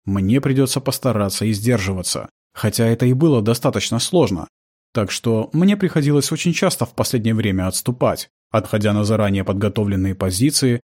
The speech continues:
чтобы мои потенциальные враги не смогли просто выскользнуть из ловушки, которую я им могу устроить.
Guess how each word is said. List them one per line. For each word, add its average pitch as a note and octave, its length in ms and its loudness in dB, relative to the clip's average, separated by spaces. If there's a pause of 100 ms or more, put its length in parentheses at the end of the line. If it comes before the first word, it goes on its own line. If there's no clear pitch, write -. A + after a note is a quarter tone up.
чтобы A2+ 260 0
мои G#2+ 180 2
потенциальные G2+ 680 0
враги A#2 460 0
не F3+ 120 0
смогли D3+ 420 0
просто C#3+ 380 -2
выскользнуть G#2 640 0
из G#2+ 180 -2
ловушки, B2 480 0
которую G2+ 400 -2
я G2 160 0
им F#2+ 80 -2
могу G2 240 0
устроить. A2+ 600 -2